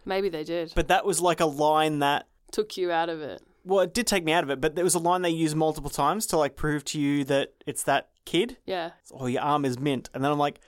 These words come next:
Speaker 2: "Why have you written this into the script? And is mint a turn of phrase that they used?" <laughs>
Speaker 1: Yeah, so you,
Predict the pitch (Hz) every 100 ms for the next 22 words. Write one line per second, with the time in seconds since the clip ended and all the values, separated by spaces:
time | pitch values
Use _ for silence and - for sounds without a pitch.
0 | _ 185 202 247 247 226 202 175 190 190
1 | 160 147 139 - 156 - 160 165 147 143
2 | - - - - - 190 - - - _
3 | - - 190 196 185 208 226 - - 180
4 | - 196 202 208 214 208 208 220 240 233
5 | 127 113 147 120 _ _ 220 180 - 196
6 | 208 214